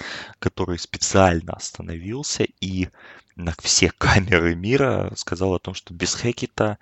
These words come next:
сегодняшнее чемпионство Ц С К А было бы невозможно, потому что это человек, который дал характер, который дал стальную волю,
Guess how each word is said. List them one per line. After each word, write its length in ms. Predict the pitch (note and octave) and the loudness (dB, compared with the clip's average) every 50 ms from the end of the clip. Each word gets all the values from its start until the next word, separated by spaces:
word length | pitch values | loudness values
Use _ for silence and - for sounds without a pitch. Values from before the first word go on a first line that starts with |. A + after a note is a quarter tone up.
| - - - - - - | -12 -16 -14 -16 -16 -12
сегодняшнее 640 | _ - - F#2 F2+ F#2 F2+ F2+ F2 - - - E2+ | _ -8 -8 -4 -4 -4 -6 -4 -8 -10 -8 -8 -8
чемпионство 640 | - - - F2 - - F2 E2+ - - - - - | -8 -8 -10 -10 -8 -8 -10 -10 -10 -12 -10 -10 -10
Ц 120 | - - | -10 -10
С 60 | - - | -12 -8
К 120 | - - | -6 -6
А 20 | |
было 180 | F2+ E2+ F2 F2 | -8 -6 -8 -10
бы 140 | E2+ E2+ E2+ | -8 -8 -8
невозможно, 800 | E2+ E2+ G2 A#2+ B2 B2+ A2 G#2+ A2 A2 A2+ G#2+ G2 G2 F#2 | -4 0 0 0 0 -2 -6 -6 -8 -10 -10 -10 -8 -8 -10
потому 340 | - - - - E2+ E2 E2 | -10 -10 -14 -12 -12 -10 -12
что 160 | - - - | -12 -12 -12
это 120 | D#2 - - | -12 -12 -8
человек, 280 | - - - G2 - | -6 -2 -2 -2 -4
который 340 | - - - - - - E2+ | -4 -10 -10 -10 -8 -10 -8
дал 200 | F2 D#2+ - - | -4 -2 -4 -4
характер, 600 | - - - - - - - - - - - - - | -4 -2 -4 0 2 2 0 0 -2 -6 -8 -6 -6
который 360 | - - - G2+ F#2 F#2 F2+ | -8 -8 -8 -10 -12 -12 -8
дал 180 | F2 F#2+ F#2 | -8 -8 -8
стальную 540 | - - - - F#2+ F#2 F#2 F#2 F2+ F2 F2 | -8 -8 -4 -2 -2 -2 -2 -6 -8 -8 -10
волю, 400 | E2+ G2 G#2+ B2 C3+ C3 G#2+ - | -6 -4 -2 -2 -2 -2 -4 -8